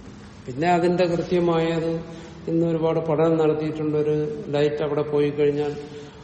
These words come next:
അതിന്റെ റിഫ്ലക്ഷൻ ഏത് ആംഗിളിലാണ് വരുന്നത്, പിന്നെ അവിടുത്തെ കർവ് എങ്ങനെയാണ് വരുന്നത്, എല്ലാ കാര്യങ്ങളും വളരെ വിശദമായി ഇന്ന് സ്കൂൾ തലത്തിൽ തന്നെ പഠിപ്പിക്കുന്നതാണ്.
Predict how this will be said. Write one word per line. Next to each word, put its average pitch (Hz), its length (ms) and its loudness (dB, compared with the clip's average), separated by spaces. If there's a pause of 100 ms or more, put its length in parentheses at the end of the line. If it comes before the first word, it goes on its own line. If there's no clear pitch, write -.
(280)
അതിന്റെ 147 360 2
റിഫ്ലക്ഷൻ 147 480 0 (140)
ഏത് 147 180 4 (100)
ആംഗിളിലാണ് 147 640 2
വരുന്നത്, 139 440 -2 (2500)
പിന്നെ 147 240 0
അവിടുത്തെ 143 280 0 (100)
കർവ് 147 300 2
എങ്ങനെയാണ് 147 420 4
വരുന്നത്, 147 440 -2 (240)
എല്ലാ 160 180 -2 (120)
കാര്യങ്ങളും 165 440 -2
വളരെ 160 320 -4
വിശദമായി 160 560 -2
ഇന്ന് 160 160 -2 (960)
സ്കൂൾ 156 260 -2 (100)
തലത്തിൽ 165 380 4
തന്നെ 165 180 0 (120)
പഠിപ്പിക്കുന്നതാണ്. 139 680 -4